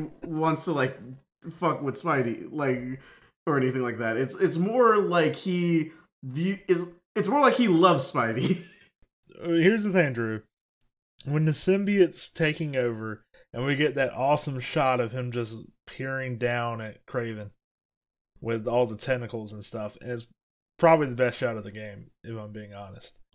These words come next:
Speaker 1: Yeah.
Speaker 2: And he starts to choke Kraven. Kraven does ask him to choke him harder.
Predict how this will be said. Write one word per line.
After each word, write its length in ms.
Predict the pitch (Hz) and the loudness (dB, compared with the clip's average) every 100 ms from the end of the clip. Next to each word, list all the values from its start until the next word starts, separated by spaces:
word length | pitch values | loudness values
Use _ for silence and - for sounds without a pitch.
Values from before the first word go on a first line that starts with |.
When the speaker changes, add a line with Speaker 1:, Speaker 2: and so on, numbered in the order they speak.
| - | -8
Speaker 1:
Yeah. 360 | 139 123 101 120 | -2 -2 -2 -2
Speaker 2:
And 220 | 143 139 | 0 0
he 60 | 139 | 0
starts 380 | - 175 160 | 4 2 2
to 100 | 151 | -4
choke 460 | 127 - 143 156 - | -4 -4 -2 -2 -4
Kraven. 500 | - 107 110 107 107 | -12 -12 -10 -12 -10
Kraven 500 | - 190 254 247 220 | -2 -2 0 -2 0
does 800 | 220 240 240 202 190 - - - _ _ _ 156 | 4 6 4 2 -2 -2 -4 -8 _ _ _ -6
ask 360 | 175 190 - | -2 -2 0
him 140 | 170 160 | 0 0
to 60 | |
choke 240 | 151 170 156 | 0 2 2
him 120 | 139 | -2
harder. 380 | 131 113 104 | -4 -4 -4